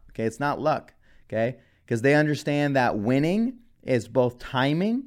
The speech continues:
and persistence. A transformational leader understands that, that winning is timing, right? Being in the right time at the right place and then being persistent.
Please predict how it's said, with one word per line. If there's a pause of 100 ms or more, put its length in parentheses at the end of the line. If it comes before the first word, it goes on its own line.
(140)
and
persistence. (380)
A
transformational
leader
understands
that, (480)
that
winning (180)
is
timing,
right?
Being
in
the
right
time
at
the
right
place (260)
and
then
being
persistent.